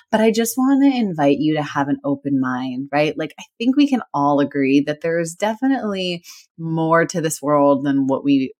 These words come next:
than, than what's on this just physical level. You know, um, there is something much bigger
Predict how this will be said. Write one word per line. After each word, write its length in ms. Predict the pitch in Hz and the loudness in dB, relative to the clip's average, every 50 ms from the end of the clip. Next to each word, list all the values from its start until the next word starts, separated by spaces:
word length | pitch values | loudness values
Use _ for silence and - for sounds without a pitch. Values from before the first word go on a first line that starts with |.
| _ _ _ _ _ - | _ _ _ _ _ -14
than, 300 | 165 147 - 185 151 - - 113 156 143 - - | -8 -2 0 0 0 0 -4 -8 -10 -8 0 4
than 180 | 196 175 175 | 4 4 6
what's 200 | 165 165 156 - | 6 4 4 4
on 160 | 160 160 156 143 | 4 4 4 4
this 200 | 143 139 - - - - - - - _ _ - | 2 2 0 -8 -14 -20 -20 -20 -20 _ _ -12
just 220 | - 151 - - _ - | -10 -10 -10 -8 _ -2
physical 760 | 170 156 - - 156 151 - - 165 143 135 131 127 - - - | -2 -2 2 0 -2 -2 0 2 4 6 6 6 4 0 0 2
level. 520 | 151 131 120 - 135 95 92 90 131 131 _ _ _ _ _ _ _ _ _ _ _ - | 4 4 4 4 0 -2 -2 -2 -4 -10 _ _ _ _ _ _ _ _ _ _ _ -10
You 100 | - 180 | -6 -2
know, 320 | 156 151 151 147 160 170 165 - - - - - - - _ - | 0 2 2 2 2 0 -2 -8 -16 -18 -16 -18 -20 -18 _ -2
um, 300 | 165 156 151 147 143 151 | 0 2 2 4 2 2
there 200 | 160 170 180 180 | 4 4 6 6
is 180 | 175 175 170 - | 4 2 0 0
something 500 | 180 165 165 160 165 160 156 156 151 147 | 0 0 0 0 -2 0 0 2 2 4
much 340 | 151 151 151 151 - - | 6 4 4 2 -2 0
bigger 460 | - 143 139 139 131 123 120 113 - | 0 0 2 2 0 -2 -2 -4 -10